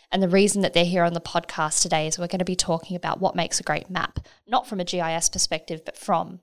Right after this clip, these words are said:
a developer's perspective, because the way we see our developers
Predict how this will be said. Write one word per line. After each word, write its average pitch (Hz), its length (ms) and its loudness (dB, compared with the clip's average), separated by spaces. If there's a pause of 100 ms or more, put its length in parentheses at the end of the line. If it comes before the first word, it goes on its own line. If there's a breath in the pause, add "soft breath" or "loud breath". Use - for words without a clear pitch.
a 185 60 -6
developer's 170 500 0
perspective, - 640 -2
because 190 300 -4
the 190 80 -2
way 233 160 4
we 226 120 2
see 175 320 0
our 165 120 -2
developers 175 680 -6